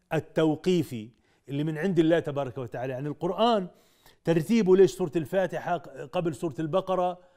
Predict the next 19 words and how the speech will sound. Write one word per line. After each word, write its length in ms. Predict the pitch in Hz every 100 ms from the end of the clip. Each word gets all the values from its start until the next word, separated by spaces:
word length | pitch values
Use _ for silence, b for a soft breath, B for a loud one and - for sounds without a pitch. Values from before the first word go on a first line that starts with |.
| b b b _
آه، 340 | 147 160 143 139
طب 200 | 160 160
ليش 160 | 190
سورة 180 | 190 180 170
البقرة 380 | 160 190 185
اللي 140 | 175 170
نزلت 360 | 180 185 170
في 60 | -
المدينة 680 | 170 170 170 190 190 190 196 b b -
جاءت 400 | 113 202 185 156
بترتيب 440 | 160 165 143 185
المصحف 500 | 175 185 180 175 175 - b b -
قبل 520 | 208 190 190 190 165 - _
سورة، 380 | - - 208 202
آه، 100 | 190 - - -
آه، 880 | 165 175 175 170 175 170 170 170 165
مثلًا 640 | 160 170 190 196 185 190 180 b b b _ 147
ال-، 880 | 156 165 165 170 165 165 160 147
الأعراف 580 | 165 190 175 202 190 151